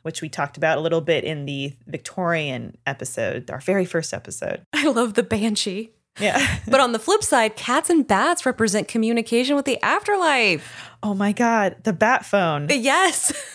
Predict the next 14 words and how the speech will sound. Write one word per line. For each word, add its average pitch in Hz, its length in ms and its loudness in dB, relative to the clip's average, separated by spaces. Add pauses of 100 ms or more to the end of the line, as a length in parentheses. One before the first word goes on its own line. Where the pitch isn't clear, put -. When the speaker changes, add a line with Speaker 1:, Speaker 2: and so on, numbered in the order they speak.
Speaker 2:
<laughs> - 680 2
Speaker 1:
<laughs> - 20 -14
No 339 180 6
wonder. 311 580 2 (240)
Speaker 2:
Yeah. 247 260 4 (440)
Speaker 1:
<laughs> 466 320 -6
Child 330 440 2
headstones 170 600 -2
typically 170 420 0
have 147 340 0
symbolism 151 720 -4
of 147 160 -8
a 127 60 -4
lamb, 190 560 0